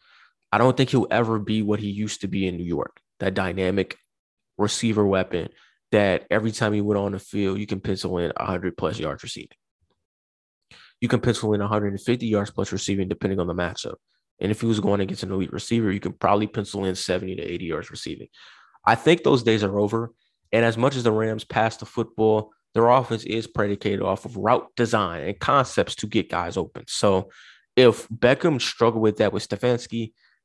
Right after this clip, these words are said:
I don't really see that getting better in a McVay system where schematically he schemes up how he wants his passing plays to coincide with each other, which is why Kupp has been dominating in comparison to Woods this season.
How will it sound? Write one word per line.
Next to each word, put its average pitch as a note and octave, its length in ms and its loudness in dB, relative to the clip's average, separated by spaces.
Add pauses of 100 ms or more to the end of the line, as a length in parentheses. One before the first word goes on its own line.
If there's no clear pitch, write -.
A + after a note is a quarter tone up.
(160)
I A2 120 6
don't A#2 220 4
really A2 240 2
see G#2+ 280 -4
that G2 280 0
getting G2 300 -4 (100)
better G2 260 4
in D#2+ 180 -2
a E2 80 -4
McVay G#2 500 0
system G2+ 440 -6
where F2 120 -4
schematically G2 720 -4
he A#2+ 180 -14
schemes A#2 640 -4 (140)
up A#2+ 300 0 (440)
how A2+ 140 4
he A2 120 4
wants G#2 220 2
his G2 120 -4
passing F#2+ 360 -2
plays F#2+ 260 -4
to - 60 -12
coincide F2 440 -4
with F2 100 -6
each E2+ 140 -6
other, E2 260 0 (380)
which A2 140 -2
is G#2+ 120 -8
why G2+ 220 0
Kupp - 640 2 (460)
has A#2 160 0
been G#2+ 220 -2
dominating G2+ 800 0 (600)
in A#2+ 100 0
comparison G2+ 580 0
to E2+ 60 -8
Woods F2 340 -2
this D#2 180 -6
season. D#2+ 360 -8